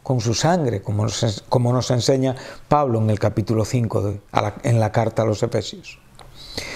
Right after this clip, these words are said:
Pero también Pablo nos enseña que esta iglesia es la casa grande, donde hay diferentes miembros, donde hay diferentes utensilios, donde los miembros tienen que esforzarse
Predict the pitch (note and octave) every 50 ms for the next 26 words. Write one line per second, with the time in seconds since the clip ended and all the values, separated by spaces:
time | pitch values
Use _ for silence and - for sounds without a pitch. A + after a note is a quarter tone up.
0 | - - - - B2+ B2+ B2 - C3 B2+ C3 C#3 C#3+ D3 C#3 A2+ D3 C#3+ C#3+ C#3+
1 | D3+ D3 C#3 C3+ A#2+ - C3+ B2 A2 - D3+ D3+ D3+ C#3+ C#3 C3+ C3 - - -
2 | - - - D3+ C#3 - E3+ D#3 D3 D#3 D#3+ D3+ - E3 D3+ C#3+ C3+ C#3+ C3 -
3 | - - - - C3+ A2+ B2+ C3+ C#3+ C#3+ C3+ B2+ A2 G#2+ F2+ F2+ - - - -
4 | - - - - - - - - - - C3+ B2+ B2+ B2+ C#3+ D#3 E3 E3 E3 D3
5 | D3 D3 - C#3+ C3+ D3+ E3+ F#3 F3 D#3+ C3 - C3 A2+ A2 B2+ C3+ C#3 C#3+ C#3
6 | C3+ B2 A2+ A2 A2 G#2 A2 B2+ B2 B2+ C3 C#3+ D#3 D#3+ E3 D#3+ E3 - - -
7 | - - C#3 C3+ B2 - D3 C#3 D#3 F3 F3 F3 D#3+ - E3+ E3 D#3+ D3+ - -
8 | - C#3+ A#2+ - D3+ C3+ B2+ A#2+ - - F3+ F3+ E3+ D3+ C#3+ C3+ C3 B2+ - -
9 | - - - - C#3 C#3+ C#3+ C3 C#3+ C#3+ D3 C3+ B2 D#3+ F3 F#3+ G3 F#3 E3+ D#3+
10 | - - - F#3 G3 G3 F#3 D#3+ C3 D#3+ C#3+ - - D3 C3 E3 - - F3 F#3
11 | F#3+ D#3 - - D3+ C#3